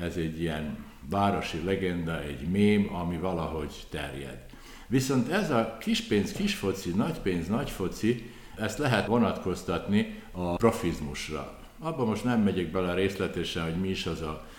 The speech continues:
profizmus. Inkább azt mondanám, hogy a mester tud nagy focit csinálni,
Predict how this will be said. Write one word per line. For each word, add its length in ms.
profizmus. 840
Inkább 380
azt 220
mondanám, 500
hogy 400
a 260
mester 840
tud 340
nagy 240
focit 640
csinálni, 640